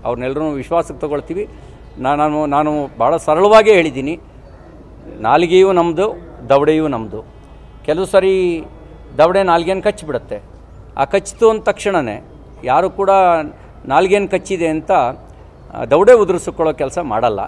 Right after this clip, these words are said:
ನಾವು ಅಷ್ಟೇ, ನಾವು ಯಾವುದೋ ಒಂದು ಕಾರಣಕ್ಕೆ ನಮ್ಮ ವಿರುದ್ಧ ಟೀಕೆ ಮಾಡಿದ್ದಾರೆ ಅಂಥೇಳಿ ಅನ್ನೋ ಕಾರಣಕ್ಕೋಸ್ಕರ ನಮ್ಮ ಕಾರ್ಯಕರ್ತರನ್ನ ನಾವು ಕಳ್ಕೊಳ್ಳೋಕೆ ಇಷ್ಟಪಡೋದಿಲ್ಲ. ನಾವು ಕಾರ್ಯಕರ್ತರನ್ನ ಜೋಡಿಸ್ಕೊಳ್ಳೋ ಕೆಲಸ ಮಾಡ್ತೀವಿ.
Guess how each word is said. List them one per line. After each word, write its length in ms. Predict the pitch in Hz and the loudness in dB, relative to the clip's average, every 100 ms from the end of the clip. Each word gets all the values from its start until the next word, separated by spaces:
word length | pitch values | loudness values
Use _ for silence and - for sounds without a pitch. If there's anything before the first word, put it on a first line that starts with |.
| - - | -12 -12
ನಾವು 340 | 113 165 214 | -4 -2 0
ಅಷ್ಟೇ, 420 | 170 156 139 170 - - - - - | -2 -2 -8 -8 -14 -20 -20 -20 -6
ನಾವು 240 | 127 147 151 151 143 135 - - - | -2 -2 -2 -4 -6 -10 -14 -20 -10
ಯಾವುದೋ 280 | - 131 190 | -2 2 2
ಒಂದು 180 | 214 202 | 2 0
ಕಾರಣಕ್ಕೆ 400 | 196 190 190 185 | 0 0 0 -4
ನಮ್ಮ 140 | 170 | -4
ವಿರುದ್ಧ 260 | 170 175 165 | -4 -2 -2
ಟೀಕೆ 300 | 185 175 190 | -2 -4 -4
ಮಾಡಿದ್ದಾರೆ 440 | 170 160 156 156 | -2 -2 -2 -2
ಅಂಥೇಳಿ 360 | 151 151 165 151 | -4 -6 -4 -2
ಅನ್ನೋ 260 | 143 147 | -2 -4
ಕಾರಣಕ್ಕೋಸ್ಕರ 580 | 147 139 139 139 - 180 170 104 - - - - | -4 -6 -6 -10 -8 -4 -2 -4 -8 -20 -20 -6
ನಮ್ಮ 180 | 147 202 | -4 0
ಕಾರ್ಯಕರ್ತರನ್ನ 640 | 202 196 190 180 - 185 | 4 4 4 -2 -4 -4
ನಾವು 120 | 151 | -2
ಕಳ್ಕೊಳ್ಳೋಕೆ 500 | 127 147 147 160 151 | -2 -4 -2 -2 -4
ಇಷ್ಟಪಡೋದಿಲ್ಲ. 760 | 131 151 143 127 110 147 - - | -6 -6 -4 -6 -6 -8 -10 -12
ನಾವು 140 | 113 120 | -12 -6
ಕಾರ್ಯಕರ್ತರನ್ನ 680 | 135 147 143 - 143 147 | -6 -4 -6 -8 -8 -8
ಜೋಡಿಸ್ಕೊಳ್ಳೋ 440 | 117 143 - 151 139 | -6 -6 -6 -6 -6
ಕೆಲಸ 220 | 127 143 | -8 -10
ಮಾಡ್ತೀವಿ. 440 | 131 117 - 185 | -8 -10 -10 -14